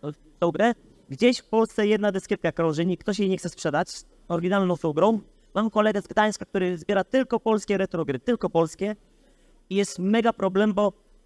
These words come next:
y, osoba, która teraz ją posiada, tą grę, nie chce jej sprzedać, nawet nie chce jej zgrać, żeby można było ją zarchiwizować w jakikolwiek sposób, no tak, takie podejście.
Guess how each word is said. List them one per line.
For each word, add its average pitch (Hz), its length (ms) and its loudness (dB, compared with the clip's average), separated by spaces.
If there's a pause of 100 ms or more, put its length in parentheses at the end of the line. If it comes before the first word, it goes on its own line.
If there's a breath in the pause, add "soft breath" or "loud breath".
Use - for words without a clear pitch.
(120)
y, 156 120 0 (140)
osoba, 233 280 -2
która 214 180 0
teraz 254 280 0
ją 202 100 0
posiada, 160 300 -6
tą 165 120 -4
grę, 190 220 0
nie 208 180 0
chce 240 120 -4
jej 247 80 0
sprzedać, 160 440 -4
nawet 196 240 -2
nie 226 160 0
chce 220 180 -2
jej 208 100 0
zgrać, 185 580 -2 (200)
żeby 190 200 -4
można 220 240 2
było 208 220 2
ją 196 200 0
zarchiwizować 180 380 0
w 165 100 -4
jakikolwiek 170 260 -2
sposób, 208 300 -2
no 214 100 -2
tak, - 180 -4 (320)
takie - 140 -6
podejście. - 380 -2